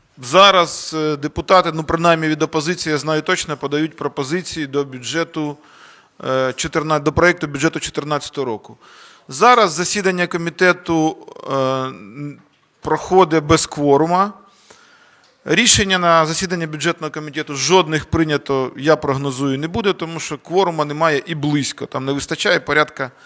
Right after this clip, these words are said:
десяти депутатів. На, на той час, як я пішов звідти, було дев'ять депутатів при необхідному кворумі у дев'ятнадцять чоловік.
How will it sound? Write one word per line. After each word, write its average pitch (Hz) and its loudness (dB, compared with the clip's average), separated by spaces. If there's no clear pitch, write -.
десяти 175 -2
депутатів. 147 -4
На, 127 -12
на 147 -8
той 180 0
час, 160 -2
як 147 -6
я 147 0
пішов 165 -6
звідти, 190 -8
було 147 -4
дев'ять 139 0
депутатів 170 -6
при 147 -8
необхідному 156 -6
кворумі 156 0
у 151 -6
дев'ятнадцять 135 -6
чоловік. 123 -8